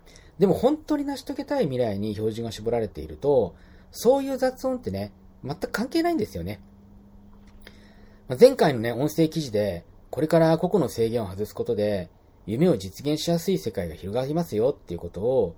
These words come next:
えー、お伝えしました。松山選手のマスターズ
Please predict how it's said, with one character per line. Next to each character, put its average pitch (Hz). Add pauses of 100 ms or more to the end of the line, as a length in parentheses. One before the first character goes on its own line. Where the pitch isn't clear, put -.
(160)
え 170
ー、 165
お 170
伝 -
え 214
し 226
ま 123
し -
た。 - (1300)
松 113
山 135
選 113
手 107
の 98
マ 117
ス -
タ 98
ー -
ズ 87